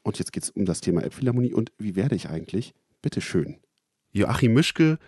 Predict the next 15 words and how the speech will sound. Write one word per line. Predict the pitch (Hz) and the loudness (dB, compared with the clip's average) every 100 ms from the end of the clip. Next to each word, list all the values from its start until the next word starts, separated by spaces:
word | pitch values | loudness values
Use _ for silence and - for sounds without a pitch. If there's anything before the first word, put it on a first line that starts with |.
| _ | _
Kulturjournalist | - 120 - 180 143 139 117 120 - | 2 2 6 6 6 6 6 2 2
und | 135 135 | 4 4
Buchautor | 127 131 - 98 - 98 | 4 0 0 -4 -2 -2
aus | - 87 | -2 0
Hamburg, | 123 120 117 - _ | 2 4 2 0 _
hat | 107 - | -6 0
gemeinsam | 98 98 127 117 104 | 2 4 4 4 0
mit | 98 | 0
dem | 92 | -2
Fotografen | - 92 82 87 92 104 | 0 -2 0 -2 0 2
Michael | 92 90 90 80 | 0 0 -2 -2
Zapf | - - - - | -2 -4 -4 -8
einen | 175 160 151 73 | -4 -2 -2 -2
Bildband | 98 127 - 123 117 - | 0 0 0 -2 0 0
gemacht. | 104 98 98 - | 0 2 0 -6